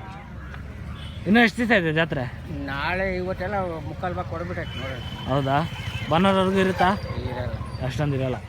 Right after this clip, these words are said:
Speaker 1: ನಾಳೆ, ನಾಳೆವರೆಗೂ ಇರ್ಬೋದೇನೋ
Speaker 2: ಅಷ್ಟೇ,
Speaker 1: ಅಷ್ಟೇ.
Speaker 2: ನಾಳೆ ಮಧ್ಯಾಹ್ನ ಸಾಯಂಕಾಲ ಪಟ್ಟ ಏನು ಇರಲ್ಲ.
Speaker 1: ಹ್ಮ್. ತಗೊಂಡ್ರೆ ಕೊಡ್ತೀರಾ, ಇಲ್ಲ ಮನೆಗೆ ಹೊಡ್ಕೊಂಡು ಹೋಗ್ತೀರಾ?
Speaker 2: ಬಂದ್ರೆ ವ್ಯಾಪಾರ ಮುಗಿದ್ರೆ ಕೊಡ್ತೀವಿ, ಇಲ್ರಿ.
Speaker 1: ಇಲ್ಲ ಅಂದ್ರೆ ಹೋಗ್ತೀರಾ. ಇನ್ಯಾವ ಜಾತ್ರೆಗೆ ಹೋಗ್ತೀರಾ ಇದಾದ್ಮೇಲೆ?
Speaker 2: ಇನ್ಯಾವ್ರಿಗೆ ಹೋದ್ರೆ ಸಿದ್ಧಾವತಿ ಹೋಗ್ತೀವಿ.
Speaker 1: ಸಿದ್ಧಗಂಗಾ?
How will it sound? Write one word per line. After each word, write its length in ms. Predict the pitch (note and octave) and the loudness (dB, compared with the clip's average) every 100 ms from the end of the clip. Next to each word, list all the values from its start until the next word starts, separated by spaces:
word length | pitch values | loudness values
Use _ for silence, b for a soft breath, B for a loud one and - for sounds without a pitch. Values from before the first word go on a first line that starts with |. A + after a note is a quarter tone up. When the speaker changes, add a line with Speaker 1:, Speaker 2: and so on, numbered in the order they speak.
| - - - - B2+ | -10 -8 -8 -6 2
Speaker 1:
ನಾಳೆ, 220 | D3 D#3+ - | 4 4 2
ನಾಳೆವರೆಗೂ 360 | C#3 D3+ D#3 E3 | 2 4 4 2
ಇರ್ಬೋದೇನೋ 380 | D#3 D#3 C#3 B2+ | 2 2 0 -2
Speaker 2:
ಅಷ್ಟೇ, 540 | - - B2+ B2 C3+ | -8 -8 -8 -8 -6
Speaker 1:
ಅಷ್ಟೇ. 240 | C#3 B2+ | -4 -2
Speaker 2:
ನಾಳೆ 80 | C3+ | -4
ಮಧ್ಯಾಹ್ನ 560 | C3 C3 B2 C#3+ D3 C3 | -4 -8 -6 -6 -6 -8
ಸಾಯಂಕಾಲ 260 | D3 D#3+ | -6 -6
ಪಟ್ಟ 200 | D#3 C3+ | -6 -6
ಏನು 240 | C#3 D3 C#3+ | -6 -6 -6
ಇರಲ್ಲ. 200 | B2+ A#2 - | -8 -10 -8
Speaker 1:
ಹ್ಮ್. 220 | A#2+ B2+ A2 - - - - - - - - - - - - - - - - | -2 -2 -2 -6 -12 -12 -12 -12 -12 -12 -12 -12 -14 -14 -12 -12 -12 -12 0
ತಗೊಂಡ್ರೆ 360 | D#3+ F3+ F#3+ | 4 6 6
ಕೊಡ್ತೀರಾ, 420 | G3+ G3 F#3+ G3+ A#3 | 6 4 2 4 6
ಇಲ್ಲ 140 | A3 | 4
ಮನೆಗೆ 260 | F3+ E3+ E3 | 2 2 2
ಹೊಡ್ಕೊಂಡು 280 | D#3 D3+ | 2 0
ಹೋಗ್ತೀರಾ? 280 | B2 B2+ A#2 A#2+ A#2 - - - - | -2 -4 -6 -6 -12 -12 -12 -12 -10
Speaker 2:
ಬಂದ್ರೆ 300 | A#2+ C3 E3+ | -8 -4 -2
ವ್ಯಾಪಾರ 280 | F3 E3 F#3 | 0 0 -2
ಮುಗಿದ್ರೆ 360 | F3+ F3+ G3+ G#3+ | -2 -4 -4 -6
ಕೊಡ್ತೀವಿ, 340 | F#3 F3+ A3 | -6 -6 -8
ಇಲ್ರಿ. 500 | G3 - G#2+ - - | -8 -10 -12 -12 -2
Speaker 1:
ಇಲ್ಲ 140 | C#3+ C#3 | 0 2
ಅಂದ್ರೆ 220 | C3 D#3 | 2 0
ಹೋಗ್ತೀರಾ. 320 | C3 G#2+ - - E3+ | -2 -4 -12 -10 2
ಇನ್ಯಾವ 320 | G3+ A3 G#3+ | 4 6 4
ಜಾತ್ರೆಗೆ 320 | E3 D#3 D3+ | 2 0 -2
ಹೋಗ್ತೀರಾ 260 | C3+ D3 C#3+ | -2 -2 0
ಇದಾದ್ಮೇಲೆ? 760 | D3 E3+ E3+ F3+ F3+ - - | 4 4 4 2 2 -2 -10
Speaker 2:
ಇನ್ಯಾವ್ರಿಗೆ 680 | C3+ C3+ C#3 C#3+ D3+ D3+ C#3+ | -8 -6 -4 -2 -2 -4 -6
ಹೋದ್ರೆ 200 | D3+ D3+ | -6 -8
ಸಿದ್ಧಾವತಿ 460 | C#3+ - D#3+ D#3 D3+ | -10 -8 -4 -4 -4
ಹೋಗ್ತೀವಿ. 240 | C3+ F#3 | -2 0
Speaker 1:
ಸಿದ್ಧಗಂಗಾ? 360 | E3 F#3 G3+ G#3 | 2 4 6 4